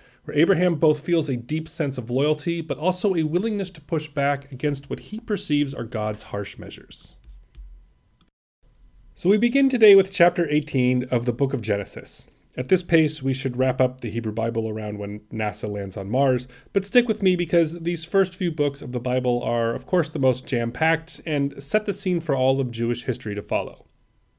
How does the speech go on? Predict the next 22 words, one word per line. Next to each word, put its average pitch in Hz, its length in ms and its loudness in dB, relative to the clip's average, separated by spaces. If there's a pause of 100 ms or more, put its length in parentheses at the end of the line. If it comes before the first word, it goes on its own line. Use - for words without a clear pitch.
(580)
We 196 100 0
find 247 500 4
Abraham 165 420 2
sitting 170 300 0
by 165 100 2
the 170 80 2
door 139 300 2
of 135 80 0
his 139 120 -2
tent 117 360 -8
around 135 360 0
noon 113 240 -2
on 117 120 -6
a 117 40 -4
hot 127 300 -4
day 110 300 -8 (300)
when 160 80 4
he 170 80 8
sees 170 280 -4
three 208 320 -4
men 151 240 0
approaching. - 600 -6